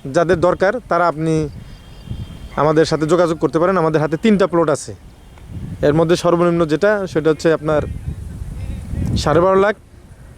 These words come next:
অন্যটা হবে আপনার, এবং ওগুলোর পজিশন সবই এই যে এই দিকটায়। আপনার আমি যেখান থেকে আছি, সেখান থেকে আরও দক্ষিণে, মানে হচ্ছে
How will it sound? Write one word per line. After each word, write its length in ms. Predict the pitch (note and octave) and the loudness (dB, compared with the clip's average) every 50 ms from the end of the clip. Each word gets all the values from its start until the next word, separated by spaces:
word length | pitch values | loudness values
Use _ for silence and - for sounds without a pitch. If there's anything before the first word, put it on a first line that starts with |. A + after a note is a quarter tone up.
| - - - - - - - - - | -20 -20 -18 -14 -12 -10 -8 -6 -4
অন্যটা 320 | C#3 C#3+ D#3 D#3+ D3+ F3+ | 0 2 2 2 2 2
হবে 240 | E3+ F#3 F3 E3+ F#3+ | 2 2 2 2 2
আপনার, 300 | F#3 E3 F3+ F#3 F#3 F3 - - - - - - - - - - - - - - - - - | 0 0 0 0 0 0 -2 -4 -10 -16 -18 -18 -16 -14 -12 -10 -8 -6 -6 -6 -4 -2 0
এবং 200 | D#3 E3 F#3+ F#3 | 2 4 4 6
ওগুলোর 240 | F#3 G3 G#3+ G#3+ F#3 | 4 4 4 2 2
পজিশন 360 | G3 G#3 G#3 A3 F#3 A3 G#3+ | 2 2 2 2 2 2 2
সবই 220 | - G3 F#3 F#3+ | 2 2 4 4
এই 80 | F#3+ F3 | 4 4
যে 80 | D#3+ F3 | 4 4
এই 60 | E3 | 2
দিকটায়। 320 | B2+ B2+ - - B2 G2+ - - - - - - - - - - - - - - - - - - | 0 -2 -6 -8 -8 -8 -8 -12 -20 -20 -20 -20 -18 -18 -18 -18 -18 -20 -20 -20 -20 -14 -8 -6
আপনার 300 | B2+ A#2 C3 C3 C3 B2 - - - - - - | -6 -4 -2 -2 -2 -2 -4 -6 -12 -10 -6 -2
আমি 180 | C3+ C#3 E3 F3 | 0 2 4 4
যেখান 240 | F3 E3+ F3+ F#3 F3 | 4 4 2 2 2
থেকে 200 | F#3+ F3+ G3 F#3+ | 0 0 2 2
আছি, 320 | F3 - G#3 A#3 A#3+ A3 | 2 2 0 -2 -2 -4
সেখান 260 | - - D#3+ D#3+ E3+ | -4 -2 0 2 2
থেকে 140 | E3 E3+ E3+ | 2 2 4
আরও 140 | E3 F3 F3 | 4 4 4
দক্ষিণে, 340 | D#3 D#3+ - - A2+ A2 A2+ | 4 2 -2 -4 -10 -8 -6
মানে 220 | B2 C3+ D#3+ F#3 | -2 2 2 4
হচ্ছে 300 | F3+ E3+ - - A3+ C4 | 4 2 2 0 0 0